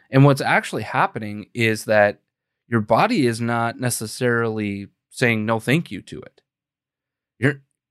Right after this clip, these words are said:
it's actually just glomming onto it. The spike protein creates more spike protein, creates more spike protein. And then when you do get the va-, the, the virus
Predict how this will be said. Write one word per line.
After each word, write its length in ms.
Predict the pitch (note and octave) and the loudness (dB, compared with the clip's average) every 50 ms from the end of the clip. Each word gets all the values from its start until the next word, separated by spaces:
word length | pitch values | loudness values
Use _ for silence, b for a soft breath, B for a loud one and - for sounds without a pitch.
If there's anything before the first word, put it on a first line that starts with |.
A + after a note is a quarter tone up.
| _ - | _ -6
it's 140 | A#2+ B2+ | 2 2
actually 240 | E3 G3+ - - D#3 | 2 2 2 0 -4
just 160 | B2+ B2+ A#2+ | -4 -6 -10
glomming 440 | - - A#2 A#2 B2 B2+ A#2 G#2 A2 | -10 -4 0 2 2 2 2 0 0
onto 280 | A#2+ F3+ F3+ - - - | -2 -2 -2 -4 -10 -18
it. 200 | - - _ _ _ _ _ _ _ _ _ _ _ _ _ _ _ | -20 -20 _ _ _ _ _ _ _ _ _ _ _ _ _ _ _
The 60 | A#2+ A#2+ | -8 -2
spike 260 | - D#3 E3+ F3 - | 0 2 0 0 0
protein 580 | - D#3 F3+ F3+ - D#3 C#3+ C#3 C3 B2+ A#2+ - _ _ _ | -2 -2 -2 0 0 0 2 2 2 0 -2 -8 _ _ _
creates 320 | - - C3 B2 A#2+ - - _ | -4 -2 0 0 0 -2 -10 _
more 220 | A2+ B2+ C3+ D#3 | -2 2 2 2
spike 300 | E3 - - A2 G#2+ G#2 | 2 2 -4 -6 -6 -6
protein, 400 | _ A2 G#2 G2+ - A2+ G#2+ A2 | _ -10 -10 -10 -10 -10 -10 -12
creates 320 | G#2+ - A2+ A2+ A2 - A#2+ | -12 -10 -12 -10 -10 -8 -6
more 100 | A#2+ B2+ | -6 -6
spike 380 | C3 - - A#2+ A#2 A2 _ | -6 -6 -10 -12 -12 -12 _
protein. 440 | - G#2+ A2+ G#2+ - G#2 G#2+ G#2+ G#2 - _ _ _ _ _ _ _ _ _ _ _ | -12 -12 -10 -10 -10 -10 -10 -10 -12 -16 _ _ _ _ _ _ _ _ _ _ _
And 160 | B2+ B2+ B2 | 2 4 6
then 100 | B2+ C3 | 6 4
when 140 | C3 C3 B2+ | 4 2 0
you 200 | A#2 A2+ G#2+ G#2+ - _ _ | 0 -2 -4 -4 -8 _ _
do 180 | B2 C3 C#3+ | 0 2 2
get 160 | C#3 C#3 C3+ | 4 2 0
the 140 | C3+ A#2+ A2 | 0 -2 -4
va-, 240 | G#2+ A2+ G#2+ - - _ | 0 -2 -2 -2 -4 _
the, 600 | - A#2 G#2+ G#2+ G#2 G2+ G2+ G2 F#2 F2 - - _ _ _ _ _ _ _ _ _ _ _ | -12 -6 -4 -2 -2 -2 -2 -4 -4 -6 -6 -10 _ _ _ _ _ _ _ _ _ _ _
the 80 | A2+ G#2+ | -2 2
virus 580 | A#2 C#3 E3 F3+ C#3 G#2+ F#2 - - - - | 2 4 4 4 2 0 -2 -6 -10 -12 -14